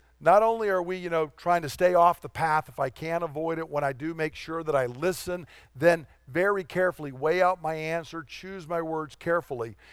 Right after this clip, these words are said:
And this is where we're gonna start to take a little bit of a turn towards the gospel, because this is not just about my willpower. The wise person asks the Spirit to develop a patient, controlled spirit within them.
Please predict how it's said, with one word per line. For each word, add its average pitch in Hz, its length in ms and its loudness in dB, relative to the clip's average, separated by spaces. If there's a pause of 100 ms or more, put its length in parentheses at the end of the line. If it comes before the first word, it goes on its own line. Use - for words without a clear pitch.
(180)
And 131 100 -8
this 170 160 -2
is 214 100 -10
where 175 300 4 (200)
we're 156 100 -8
gonna 170 160 0
start 170 260 -4
to - 40 -4
take 170 100 -4
a 156 40 -4
little 165 220 -4
bit 160 100 -6
of 143 80 -6
a - 60 -4
turn 160 400 -10
towards 143 380 -8
the 135 80 -10
gospel, 143 560 -2 (260)
because 143 220 -4
this 151 160 -8
is 151 160 -10
not 165 320 4
just 151 180 -10
about 151 340 2
my 147 280 4
willpower. 143 760 -4 (380)
The 175 80 2
wise 190 560 8
person 196 460 -2 (100)
asks 202 580 6
the 175 160 0
Spirit 208 640 4 (240)
to 202 140 -6
develop 190 640 10
a 165 160 2
patient, 226 1000 -2 (360)
controlled 196 1200 2 (260)
spirit 196 520 2
within 175 380 -2
them. 123 240 2